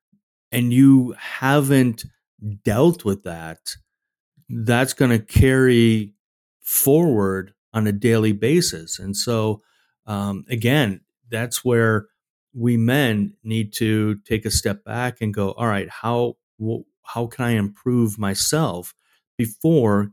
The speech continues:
getting into the next relationship?" Because chances are, you know, it's like on the shampoo bottle, rinse and repeat. So you're gonna end up in another possible, uh,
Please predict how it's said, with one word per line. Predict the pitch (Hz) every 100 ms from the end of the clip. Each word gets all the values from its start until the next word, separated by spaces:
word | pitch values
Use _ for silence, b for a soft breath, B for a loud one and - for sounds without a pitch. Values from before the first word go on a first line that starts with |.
| _
getting | 120 117
into | 113 107 113
the | 107
next | 104 101 101 -
relationship?" | 107 170 185 107 98 92 -
Because | 110 127 127 120 _ _ _ -
chances | 123 110 110 107
are, | 107 117 120 110 _ _ 65 - _ - _ _ _ -
you | 117
know, | 101 107
it's | 104
like | 117 107 -
on | 113 110
the | 107
shampoo | - 117 104 170 135
bottle, | 95 85 87 90
rinse | 101 107 -
and | 110
repeat. | 107 - 175 101 -
So | -
you're | 98 107
gonna | 113 117 107
end | 110 117
up | 117 110 _ b b b
in | 110
another | 107 107 113 117 113 110 - _
possible, | - 104 - 107 113 110 107 _ _ -
uh, | 101 101 101 101